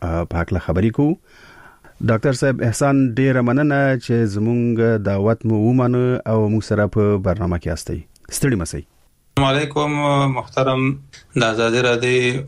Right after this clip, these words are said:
Speaker 2: قربانو او زموږ د آزادي رادیو د نن خپرونې، آ، ګران اوریدونکو ټولو ته سلامونه او احترامات وړاندې کوم. ستاسو نه مننه چې موږ ته دا موقع په لاس راکړه چې د ګران هیوادوالو په خدمت کې اوسو.
Speaker 1: آ، ډاکټر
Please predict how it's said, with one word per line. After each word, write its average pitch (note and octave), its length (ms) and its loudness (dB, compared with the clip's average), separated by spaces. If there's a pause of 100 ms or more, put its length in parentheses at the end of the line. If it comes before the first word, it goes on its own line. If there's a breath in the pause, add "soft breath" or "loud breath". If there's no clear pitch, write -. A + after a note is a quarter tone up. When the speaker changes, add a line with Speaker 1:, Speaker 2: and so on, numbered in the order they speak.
Speaker 2:
قربانو A2 500 0
او A2+ 460 2
زموږ A2+ 380 0
د G#2+ 40 0
آزادي G#2+ 320 0
رادیو A#2 380 0
د A2+ 60 -2
نن A2+ 500 0
خپرونې، A2+ 680 0
آ، G#2 280 -6
ګران A2 260 -2
اوریدونکو A2+ 560 0
ټولو A#2+ 260 0
ته A2+ 80 -2
سلامونه A#2+ 420 -4
او A2+ 60 0
احترامات B2 440 -2
وړاندې C3 240 -4
کوم. C#3+ 220 -4 (400 loud breath)
ستاسو C#3+ 320 -2
نه D3+ 100 2
مننه D3+ 380 0
چې C#3 100 -4
موږ C#3+ 200 0
ته C#3 180 0
دا C3+ 120 0
موقع C3+ 360 -2
په C#3+ 80 -4
لاس C#3 220 -2
راکړه C#3+ 260 0
چې C3+ 40 -2
د A#2+ 140 -2
ګران C3 220 -2
هیوادوالو A#2+ 520 -4
په B2+ 120 -14
خدمت A2+ 400 -8
کې - 60 -8
اوسو. G#2 220 -8 (1120 loud breath)
Speaker 1:
آ، C3 240 2
ډاکټر E3 340 -2